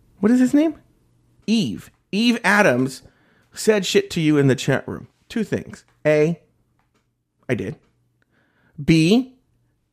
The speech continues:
I shouldn't have. C, that's what happened when I look at the chat room. D,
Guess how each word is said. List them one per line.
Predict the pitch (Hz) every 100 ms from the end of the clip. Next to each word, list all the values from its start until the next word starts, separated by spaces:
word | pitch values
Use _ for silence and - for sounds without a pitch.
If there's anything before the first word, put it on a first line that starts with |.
| _ _ _ _ _ -
I |
shouldn't | 214 120 104
have. | - - _ _ _ _ _ -
C, | - - 226 220 311 294 _ _ _ _ _ _ _ _ _ _ _ _ _ -
that's | 160 180
what | 160
happened | 156 147
when | 139
I |
look | 135
at | 135
the |
chat | - 123 -
room. | 101 165 - _ _ _ _
D, | 143 208 220 254 262